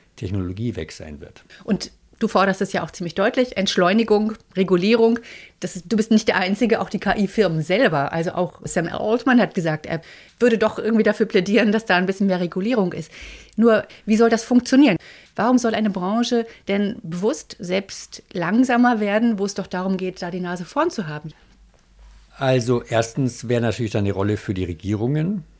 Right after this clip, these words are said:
Speaker 1: Zweitens denke ich, dass in den Firmen schon auch Leute sitzen, denen das auch unheimlich wird, diese Art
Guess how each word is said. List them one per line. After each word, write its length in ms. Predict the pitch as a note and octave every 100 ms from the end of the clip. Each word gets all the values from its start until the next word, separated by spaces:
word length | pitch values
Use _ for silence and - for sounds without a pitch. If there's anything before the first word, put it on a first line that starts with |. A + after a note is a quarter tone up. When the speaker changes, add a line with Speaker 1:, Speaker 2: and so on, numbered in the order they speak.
| _ _ _
Speaker 1:
Zweitens 640 | - G2+ G#2 D3 C#3+ C3
denke 260 | - A#2 A#2
ich, 100 | -
dass 200 | G2+ -
in 280 | - C3 D3
den 180 | C3+ G#2+
Firmen 380 | - C#3 D3
schon 180 | B2+ C#3
auch 160 | A#2+ G#2
Leute 260 | G#2+ A2
sitzen, 360 | A2 A2 - A#2 -
denen 160 | A2
das 160 | G2 -
auch 160 | A#2 -
unheimlich 560 | C3+ A2+ A2+ B2 A#2
wird, 400 | B2 C3 - -
diese 320 | - A#2 B2
Art 400 | - G#2 - -